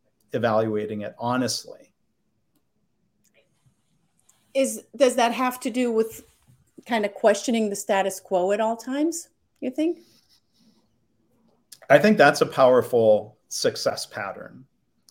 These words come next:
Speaker 1: is being willing to challenge the way it's always been done. Now, if somebody wants to do that in an organization, this comes back to leadership and culture and psychological safety, where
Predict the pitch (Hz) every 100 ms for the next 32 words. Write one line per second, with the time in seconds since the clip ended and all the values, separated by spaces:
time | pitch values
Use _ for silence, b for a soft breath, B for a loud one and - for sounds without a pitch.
0 | _ 139 120 143 135 123 127 131 135 131
1 | 127 117 - - 127 127 135 113 110 107
2 | - - 123 117 117 127 127 120 - 117
3 | 110 104 98 98 92 - 208 113 98 123
4 | 127 117 117 - 151 147 135 123 120 _
5 | _ _ _ _ 127 143 139 - 127 135
6 | 135 123 120 123 113 110 107 104 104 123
7 | 147 - 110 113 - 123 123 120 117 -
8 | 110 113 113 117 - - 113 113 120 113
9 | - 120 107 107 120 110 120 113 113 -
10 | 107 - - 143 202 - 101 101 120 120
11 | 117 113